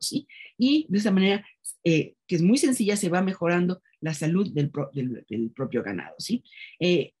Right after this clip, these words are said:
y bueno, pues esto es, implica, sí, un manejo muy diferente, es un pastoreo rotacion-, rotacional o racional que implica, eh, tener so-, tener suficiente terreno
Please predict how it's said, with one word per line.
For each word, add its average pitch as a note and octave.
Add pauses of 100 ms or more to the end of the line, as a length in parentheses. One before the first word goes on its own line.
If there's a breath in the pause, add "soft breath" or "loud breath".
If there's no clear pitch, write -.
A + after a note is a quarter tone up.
y B3
bueno, A#3+
pues E3+
esto G3+
es, - (300)
implica, A#3 (140)
sí, -
un G#3
manejo F#3+
muy B3
diferente, A#3
es F3
un F#3
pastoreo E3+
rotacion-, C#3+ (100)
rotacional D3+ (180 soft breath)
o D#3
racional D#3 (280 loud breath)
que F3
implica, F#3+ (280)
eh, D3+ (140)
tener E3
so-, F3 (100)
tener E3
suficiente F3
terreno F3